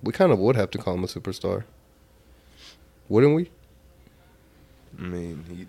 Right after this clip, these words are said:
Speaker 2: he scores. He, he's a good defender. He can do everything on the court.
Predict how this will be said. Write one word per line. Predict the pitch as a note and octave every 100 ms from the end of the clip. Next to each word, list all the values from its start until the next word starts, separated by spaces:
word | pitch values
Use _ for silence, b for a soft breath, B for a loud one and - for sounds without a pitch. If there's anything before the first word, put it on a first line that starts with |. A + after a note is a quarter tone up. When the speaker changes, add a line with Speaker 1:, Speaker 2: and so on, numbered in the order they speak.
| -
Speaker 2:
he |
scores. | F2 - F2+ F#2+ F#2+ G2 - -
He, | E2+ _ _ _
he's | - F#2+
a |
good | F2+ F#2
defender. | F2 - G2+ G#2+ F#2 F2 -
He | F#2+
can | F#2
do | E2+ E2+
everything | E2+ G2 F#2 E2 D#2+ - _ -
on | F2
the | D2+
court. | - F#2+ F#2+ F2